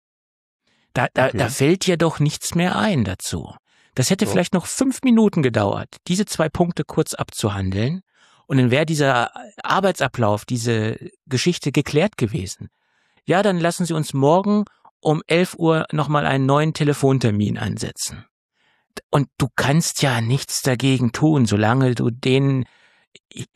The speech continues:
Speaker 1: i-, innerlich habe ich denen schon die richtige Antwort gegeben, aber wenn,
Speaker 2: <laughs>
Speaker 1: aber das kannst du ja nicht bringen, weil wenn die dich auf dem Kieker haben,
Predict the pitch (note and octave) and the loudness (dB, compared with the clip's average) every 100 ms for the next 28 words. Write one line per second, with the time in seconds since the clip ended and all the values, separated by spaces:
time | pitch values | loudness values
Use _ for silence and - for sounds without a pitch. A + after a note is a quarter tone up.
0 | - - - - E3 F#3 E3 D#3+ D3+ D#3 | -16 -14 -6 0 2 4 2 2 2 0
1 | D3 E3 C#3+ D3+ - C#3 C#3 C3 B2+ A#2 | 0 0 2 0 0 -2 0 0 -2 -4
2 | A#2 F3 D#3 A#2 G#2+ A2 A2 G#2 - G#2+ | 0 2 4 0 0 2 2 0 -4 -2
3 | A#2 C#3 C3 F#2+ G2 _ _ B2+ B2+ B2 | 0 2 0 -2 -4 _ _ 0 0 0
4 | C3 B2+ - D3+ D3+ - C#3 B2+ - D3 | -2 -4 0 -2 -2 0 0 0 -4 0
5 | F#3 C#3 A2 G#2+ A2 A#2+ B2 B2 A#2 B2+ | 2 2 2 2 0 -2 -2 -2 -4 -4
6 | A#2 - A2+ - G#3+ A3 C#3+ G#2 G2+ G#2+ | -4 -4 -8 -2 0 2 0 0 -2 -2
7 | C3 | -4